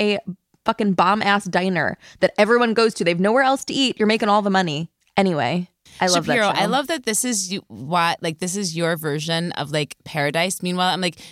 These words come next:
Speaker 2: because he's running a diner in a shitty little town, and, like, he's got a lot of reasons to be disgruntled. This is the same reason why <laughs>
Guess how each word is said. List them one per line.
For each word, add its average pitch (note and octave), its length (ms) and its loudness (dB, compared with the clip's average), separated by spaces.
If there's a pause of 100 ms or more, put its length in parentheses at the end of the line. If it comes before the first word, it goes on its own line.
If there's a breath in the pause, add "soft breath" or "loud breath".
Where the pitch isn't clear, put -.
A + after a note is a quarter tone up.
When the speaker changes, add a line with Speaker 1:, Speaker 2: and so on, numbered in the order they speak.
Speaker 2:
because A#3 240 -2
he's A3+ 160 -2
running A#3+ 320 0
a C4+ 60 -2
diner G3+ 360 0
in D#3 140 -4
a - 40 -4
shitty A#3 420 -2
little A#3 180 0
town, G3 560 -2 (260 soft breath)
and, G#3+ 160 0
like, G#3 260 0 (240)
he's A3 220 -4
got G4+ 160 2
a F4+ 60 -2
lot C#4 160 2
of A#3 80 -6
reasons G#3+ 300 -4
to - 40 -10
be E3+ 80 -6
disgruntled. D3+ 640 -6 (280 loud breath)
This A#3+ 160 0
is F4+ 100 0
the B4+ 120 -2
same A3+ 280 0
reason F#3+ 380 -4
why E3 300 0
<laughs> F3 380 -6